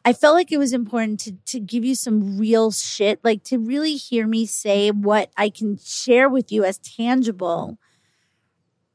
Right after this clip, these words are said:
and, and, and how it all kinda, like, came through in such a short period of time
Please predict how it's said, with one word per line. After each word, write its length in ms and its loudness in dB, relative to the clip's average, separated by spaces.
and, 280 2
and, 260 2
and 160 2
how 320 4
it 100 4
all 220 4
kinda, 300 0
like, 220 0
came 420 2
through 560 0
in 140 -2
such 200 -10
a 80 -2
short 320 0
period 240 0
of 80 -4
time 300 -2